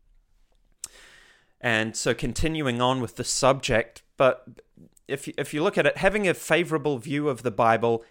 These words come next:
isn't just about religious bias, though. After all, this was the book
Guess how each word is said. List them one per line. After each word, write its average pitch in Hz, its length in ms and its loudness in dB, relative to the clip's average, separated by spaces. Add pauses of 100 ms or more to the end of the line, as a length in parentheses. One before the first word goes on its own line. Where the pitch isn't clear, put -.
(120)
isn't 170 340 0
just - 360 0
about 127 360 -2
religious 123 680 -4
bias, 104 760 -4
though. - 220 -14 (360)
After 123 360 -2
all, 147 180 0
this 151 160 -8
was 165 160 -4
the 139 100 -2
book 160 340 0